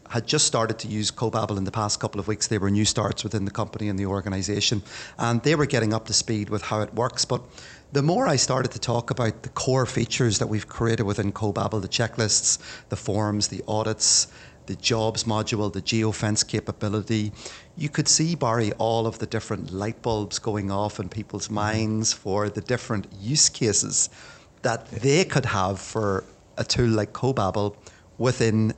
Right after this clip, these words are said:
their particular department. So people were already thinking about efficiencies, streamlining processes, digitizing those paper-based checklists and audits that, that maybe they were previously doing in the,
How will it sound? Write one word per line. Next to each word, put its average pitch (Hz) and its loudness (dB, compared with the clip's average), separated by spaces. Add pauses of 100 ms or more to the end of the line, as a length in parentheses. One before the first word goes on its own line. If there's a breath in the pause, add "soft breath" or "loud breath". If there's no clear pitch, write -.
their 110 2
particular 110 0
department. 123 0 (340 loud breath)
So - 0
people 175 4
were 113 2
already 123 2
thinking 107 -2
about 104 -2
efficiencies, 120 2 (240 loud breath)
streamlining 117 2
processes, 113 2 (400 loud breath)
digitizing 113 4
those 107 0
paper-based 117 0 (340 loud breath)
checklists - 0
and 98 -2
audits 110 0
that, 110 -2
that - -6
maybe 147 2
they 165 4
were 117 4
previously 160 0
doing 110 2
in 104 2
the, 98 0